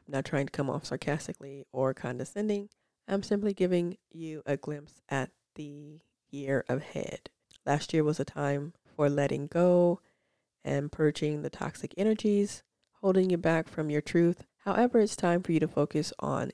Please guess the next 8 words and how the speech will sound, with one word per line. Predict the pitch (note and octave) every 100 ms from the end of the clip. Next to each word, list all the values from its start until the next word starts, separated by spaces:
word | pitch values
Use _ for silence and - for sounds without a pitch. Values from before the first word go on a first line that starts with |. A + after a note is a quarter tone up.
| -
individuality | D#3 D#3+ D3+ D3+ D3+ C#3+ C#3+ C#3 - -
and | D#3 C#3 D3
sense | - - A2 -
of | -
self, | - - - - _ _ _ _ _ _ _ _
who | A3+
you | A#3 A3+
are | F3+ F3 F3 F3